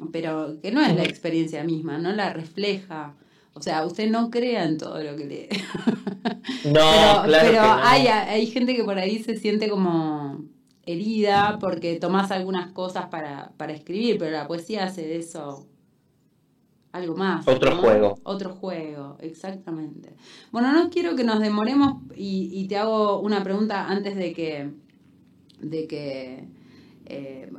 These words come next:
Speaker 1: compartas con nosotros algunos de los poemas de Sede Ojal. Eh, ¿dónde se puede conseguir el libro?
Speaker 2: Eh, está en Cúspide, en, en la cadena Cúspide, está ahí dando vueltas. Em,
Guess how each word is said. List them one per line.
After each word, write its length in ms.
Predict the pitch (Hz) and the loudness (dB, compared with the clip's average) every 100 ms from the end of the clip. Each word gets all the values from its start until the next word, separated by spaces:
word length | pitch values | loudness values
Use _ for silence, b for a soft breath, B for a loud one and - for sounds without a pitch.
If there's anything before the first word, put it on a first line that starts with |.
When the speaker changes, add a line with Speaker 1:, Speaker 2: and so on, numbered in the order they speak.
| - | -14
Speaker 1:
compartas 440 | 156 147 170 190 190 | -10 -8 -6 -6 -6
con 140 | 175 | -4
nosotros 420 | 165 190 202 202 | -4 -4 -6 -4
algunos 380 | 165 170 190 180 | -4 0 0 0
de 100 | 165 | -2
los 140 | 156 | -6
poemas 400 | - 165 180 185 | -8 -6 -4 -4
de 120 | 175 151 | -4 -6
Sede 320 | 175 175 180 | -6 -4 -4
Ojal. 600 | 180 196 180 180 196 196 B B B B - | -4 -2 0 0 -2 -4 B B B B -8
Eh, 400 | 202 202 202 190 190 | -2 0 0 -2 0
¿dónde 720 | 269 339 359 254 226 214 208 | 0 0 0 0 2 0 0
se 80 | 196 | -2
puede 180 | 208 202 | -6 -4
conseguir 460 | 185 185 165 165 165 | -4 -4 -6 -6 -6
el 140 | 165 | -8
libro? 340 | 160 147 135 - _ _ _ _ _ _ _ _ _ _ _ _ _ _ - | -8 -10 -14 -16 _ _ _ _ _ _ _ _ _ _ _ _ _ _ -2
Speaker 2:
Eh, 300 | - 135 _ - | 0 0 _ 0
está 380 | 160 143 262 285 | 2 2 4 4
en 80 | |
Cúspide, 560 | 285 330 - 277 269 320 - | 6 4 6 6 8 6 4
en, 280 | 190 175 165 | 2 2 2
en 180 | 156 151 | 2 4
la 120 | 143 | 6
cadena 340 | 151 185 196 | 8 8 8
Cúspide, 600 | 247 240 254 233 226 196 | 6 4 6 8 10 8
está 320 | 170 - 165 | 6 6 6
ahí 180 | 170 170 | 8 6
dando 300 | 165 165 151 | 6 8 8
vueltas. 500 | 165 311 330 392 - - - - | 8 4 4 0 0 -18 -20 -12
Em, 600 | - 170 160 147 143 139 | -2 2 2 2 0 -2